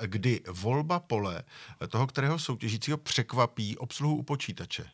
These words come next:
Protože to je setinka vteřiny. Ale vím, vidím ho jako v té režii, i když tam nejsem, že už má připravený to pole, který by bylo logický naprosto, a najednou úplně někde jinde. Tak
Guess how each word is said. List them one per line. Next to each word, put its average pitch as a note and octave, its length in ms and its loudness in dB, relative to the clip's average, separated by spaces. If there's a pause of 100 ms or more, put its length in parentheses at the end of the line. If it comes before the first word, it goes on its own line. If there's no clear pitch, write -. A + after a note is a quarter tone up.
(120)
Protože B2 340 -2
to D3 140 -2
je D#3 80 2
setinka D3 420 0
vteřiny. D3+ 500 2 (340)
Ale A#2 280 8
vím, F3 460 4 (200)
vidím F#3+ 340 2
ho F3 220 6
jako D#3+ 560 4
v - 80 -4
té D3 140 4
režii, C#3+ 320 4
i C3 60 -2
když C#3 200 0
tam C3 220 4
nejsem, D3 500 4
že B2 100 4
už D3 200 -2
má D#3+ 180 6
připravený D3+ 600 2
to C#3+ 120 2
pole, C#3+ 220 2
který D3 220 -2
by C#3 100 -2
bylo D3 160 2
logický D3 500 0
naprosto, B2+ 500 -2 (280)
a A#2 100 -2
najednou B2+ 440 2 (120)
úplně A#2+ 320 4
někde A2 260 2
jinde. G2 260 -2 (280)
Tak - 220 2